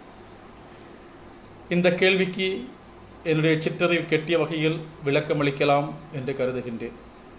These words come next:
அன்பர்களே, உங்கள் நான் என்ற நம்முடைய இந்த சேனல் Subscribe செய்யாதவர்கள் subscribe செய்யும்படி வேண்டுகிறேன். அன்புடையீர்,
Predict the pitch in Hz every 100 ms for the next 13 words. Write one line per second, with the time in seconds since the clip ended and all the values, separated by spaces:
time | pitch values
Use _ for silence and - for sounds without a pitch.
0 | - - - - - - - - 147 147
1 | 143 143 147 156 - - - - - -
2 | - - - - - - - - - -
3 | - 170 160 175 175 151 156 151 139 135
4 | 139 139 - 147 143 156 147 147 247 180
5 | 135 131 - 131 131 135 - - - -
6 | - - - 143 - 151 151 151 135 135
7 | 131 123 127 127 - - - - 131 -
8 | 139 139 135 131 127 120 120 123 - -
9 | 127 120 117 110 - - - - - -
10 | - - - - - - - - - -
11 | - - - - - - - - - 214
12 | 214 202 175 135